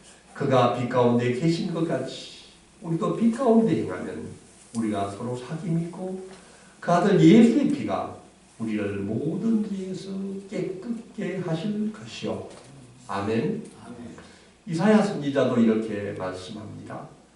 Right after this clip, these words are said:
Speaker 1: "너희의 죄가 주홍 같을지라도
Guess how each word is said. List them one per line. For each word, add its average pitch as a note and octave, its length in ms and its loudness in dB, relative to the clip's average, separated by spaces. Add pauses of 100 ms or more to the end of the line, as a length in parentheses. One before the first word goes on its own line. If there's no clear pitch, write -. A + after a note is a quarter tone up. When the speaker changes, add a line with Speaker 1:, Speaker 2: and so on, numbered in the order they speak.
(380)
Speaker 1:
"너희의 F#3+ 460 6
죄가 A#2+ 500 2
주홍 - 460 6
같을지라도 - 800 -2